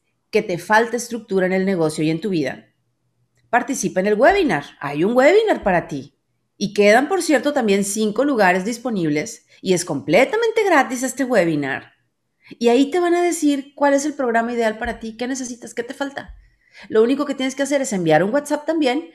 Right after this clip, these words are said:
al cuarenta y cuatro veinticuatro, sesenta y ocho, noventa y uno siete cinco. WhatsApp en pantalla. Menciona el código de la plataforma o di "¿Sabes qué?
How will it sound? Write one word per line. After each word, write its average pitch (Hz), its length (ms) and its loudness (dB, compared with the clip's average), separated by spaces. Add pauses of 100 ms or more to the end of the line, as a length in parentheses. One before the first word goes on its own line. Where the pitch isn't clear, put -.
(240)
al 220 300 2 (540)
cuarenta 156 340 0
y 127 80 -8
cuatro 156 260 -4
veinticuatro, 262 840 -4 (260)
sesenta 240 500 -4
y 240 100 -2
ocho, 190 480 -6 (380)
noventa 202 440 0
y 202 80 0
uno 214 200 -2
siete 202 360 -4
cinco. - 500 -12 (420)
WhatsApp 190 460 -6
en 175 120 -8
pantalla. - 500 -16 (760)
Menciona 190 440 0
el 160 240 -4
código 190 300 0
de 165 60 0
la - 100 -2
plataforma 208 720 -6 (100)
o 165 160 0
di 208 440 -6 (160)
"¿Sabes 202 300 -4
qué? - 480 -6